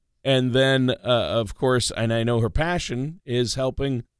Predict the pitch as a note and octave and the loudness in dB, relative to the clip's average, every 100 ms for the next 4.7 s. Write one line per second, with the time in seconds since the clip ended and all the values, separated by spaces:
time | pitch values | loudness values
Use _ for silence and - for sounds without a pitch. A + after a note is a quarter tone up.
0 | _ - C3+ D3 C3+ C#3+ D3 D#3 F3 A2 | _ 0 4 4 4 2 0 -4 -4 -4
1 | A#2 G#2+ - B2+ - A#2+ A#2+ - A2+ A#2+ | -4 -2 -2 -2 -2 -4 -4 -4 -2 0
2 | B2+ G2 E2+ F2 - F2+ D#2 G#2+ G2+ G#2 | 0 -2 -4 -6 -4 -6 -4 -6 -4 -4
3 | G2+ G#2 - A2+ A2 G#2+ F#2+ D2+ - G#2+ | -4 -6 -4 -4 -2 -4 -6 -10 -8 -4
4 | A2+ A2 G2 G#2 G2+ G2+ G2 | -4 -4 -6 -8 -6 -6 -8